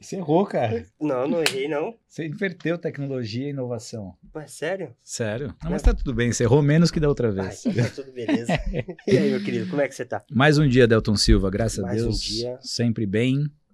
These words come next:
Speaker 1: Mais um episódio incrível.
Speaker 2: Por favor.
Speaker 1: E graças a Deus só coisa boa pra
Speaker 2: A gente
Speaker 1: agradecer
Speaker 2: não
Speaker 1: e
Speaker 2: fez
Speaker 1: falar.
Speaker 2: nenhum episódio que não fosse incrível, né?
Speaker 1: É verdade. A
Speaker 2: Foram
Speaker 1: gente,
Speaker 2: todos
Speaker 1: até
Speaker 2: muito
Speaker 1: nisso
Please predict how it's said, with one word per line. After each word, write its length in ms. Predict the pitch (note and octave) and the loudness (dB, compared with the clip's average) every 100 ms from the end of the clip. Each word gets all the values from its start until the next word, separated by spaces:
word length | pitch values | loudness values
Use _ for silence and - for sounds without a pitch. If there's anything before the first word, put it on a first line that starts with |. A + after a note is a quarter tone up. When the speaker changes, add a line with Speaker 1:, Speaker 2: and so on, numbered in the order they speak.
| _ _ _ _ - - | _ _ _ _ -20 -4
Speaker 1:
Mais 220 | B2 B2+ | 0 2
um 80 | C3+ | 2
episódio 500 | A#2 B2 G#2 A#2+ A2 | 0 -2 0 0 0
incrível. 640 | G#2+ C3 D#3 F3+ F3 F3+ F3 _ _ _ | 0 2 2 4 2 0 -2 _ _ _
Speaker 2:
Por 140 | - G2 | -20 -20
favor. 560 | - A2+ F#2+ G#2 C#3 D#3 _ _ _ _ _ _ - | -12 -12 -8 -6 -6 -8 _ _ _ _ _ _ -10
Speaker 1:
E 600 | G2+ G2+ G2+ G2 F#2 E2+ E2 | -6 -4 -4 -6 -8 -10 -12
graças 300 | G2 A#2 A2+ | -6 -6 -4
a 40 | |
Deus 180 | G2+ A2 | -4 -4
só 80 | A#2+ | -6
coisa 260 | A2+ A2 A2 | -4 -4 -4
boa 220 | G2+ G2+ | -4 -6
pra 260 | G#2 F#2 E2 | -6 -8 -8
Speaker 2:
A 60 | |
gente 160 | - A2 | -6 -2
Speaker 1:
agradecer 360 | G#2+ G2 - | 0 0 0
Speaker 2:
não 40 | A2+ | -2
Speaker 1:
e 40 | |
Speaker 2:
fez 40 | E3+ | 0
Speaker 1:
falar. 220 | B2+ G3 | 0 0
Speaker 2:
nenhum 260 | G#3 E3+ E3+ | 0 -2 -4
episódio 540 | D#3+ A#2 A2 B2 C#3 | -6 -6 -4 -4 -4
que 60 | C3 | -8
não 120 | A#2+ | -6
fosse 300 | - A2 A2+ | -6 -8 -8
incrível, 400 | - G2 F#2 F#2+ | -10 -12 -14 -14
né? 60 | G2 | -6
Speaker 1:
É 120 | A#2 | -4
verdade. 560 | A#2+ G2 F2+ - - - | -2 -2 -4 -8 -18 -12
A 80 | - | -6
Speaker 2:
Foram 240 | F3 - - | -4 -4 -4
Speaker 1:
gente, 160 | - | -4
Speaker 2:
todos 420 | A2 E3+ B2 A2+ | -2 -2 -4 -4
Speaker 1:
até 120 | - C#3+ | -2 2
Speaker 2:
muito 100 | B2+ | 4
Speaker 1:
nisso 140 | B2 | 2